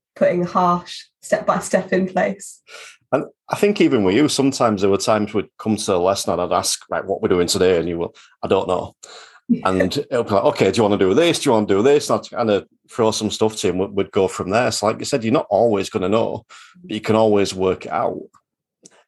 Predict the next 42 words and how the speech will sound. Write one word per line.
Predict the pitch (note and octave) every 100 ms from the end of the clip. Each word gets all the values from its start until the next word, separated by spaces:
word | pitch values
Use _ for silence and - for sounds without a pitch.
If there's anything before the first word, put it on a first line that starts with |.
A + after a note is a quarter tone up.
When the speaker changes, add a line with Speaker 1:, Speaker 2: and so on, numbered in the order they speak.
| -
Speaker 2:
Anything | F#3+ E3+ F#3
else | D#3 B2
you | B2
want | A2 A#2
to | A2+ G2+
throw | - A2
into | G#2+ -
the |
mix | G2+ G2+ -
for | -
instructors? | G2 A2+ - A2 - - _ _ _ C4
Speaker 1:
Um, | C#4 C#4+ C4+ A#3+
this | D4 E4+
is | F4
something | F4+ E4 C4+
that | A#3
I've | G#3+
actually | A3 G#3+ A3+
just | A3 G3+ -
thought | G#3
about, | - E3 - - _ -
um, | A3 G3+ G3
but | F#3+ G3 F#3+
it | - G3+
might | G3+ F#3+
be | G3+
useful. | G3 G3 - G3+ F#3+ - _ -
I | A3+ A#3
am | B3 A#3+ A#3 A3 G3+ G3+ F#3+ -
a |
chatterbox | F#3+ F#3+ - F#3 F3 F3 - A#3 - - -
and | F3+ F#3
Terry | G#3+ F3+ F3+ F3 F3
is | F#3+ F3
also | F3 F3 - E3
a | E3+
chatterbox, | E3+ E3 - E3 C#3 - - A#3+ - _ -
Speaker 2:
<laughs> | _ _ _
Speaker 1:
hence | - G3 A3
multiple | A#3 A#3 A#3+ B3 - A#3
podcasts. | - A3+ - G#3+ A3 A#3+ -
Speaker 2:
Yep. | F#2